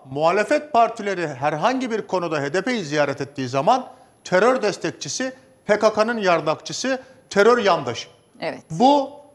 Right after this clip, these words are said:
Speaker 1: bir algı operasyonudur. Bu karanlık, kirli bir algı operasyonudur. Bu kirli operasyona karşı da çok net bir şey söylemek lazım.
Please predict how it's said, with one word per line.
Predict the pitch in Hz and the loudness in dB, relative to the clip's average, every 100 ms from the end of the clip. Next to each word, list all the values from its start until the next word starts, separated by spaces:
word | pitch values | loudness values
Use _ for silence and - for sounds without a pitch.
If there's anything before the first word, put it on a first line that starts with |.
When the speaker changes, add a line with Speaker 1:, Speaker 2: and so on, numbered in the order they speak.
| _ | _
Speaker 1:
bir | 220 277 - - | 0 0 -2 2
algı | 185 208 214 | 4 4 4
operasyonudur. | 247 156 127 113 - 95 _ _ _ _ _ _ _ _ | 2 2 -4 -6 -12 -18 _ _ _ _ _ _ _ _
Bu | 139 214 277 254 - - | 0 4 4 2 -4 -10
karanlık, | - 180 226 226 262 - | 0 4 4 2 -2 -8
kirli | - 226 254 285 | -6 -2 0 2
bir | 214 | 2
algı | 156 131 | 2 -2
operasyonudur. | 113 110 98 95 - 85 _ _ _ _ _ - _ _ | -6 -6 -8 -10 -16 -20 _ _ _ _ _ -20 _ _
Bu | 247 | -2
kirli | - 262 277 | 0 0 4
operasyona | 262 247 196 165 165 151 151 | 4 4 0 0 -4 -8 -2
karşı | 262 240 - 131 | 0 0 -2 -4
da | 190 - _ _ | -6 -6 _ _
çok | - 320 | 0 0
net | 294 294 294 | 0 -4 -4
bir | |
şey | - 254 | -4 -2
söylemek | 196 160 131 117 113 | -2 -2 -4 -6 -8
lazım. | 104 - | -8 -10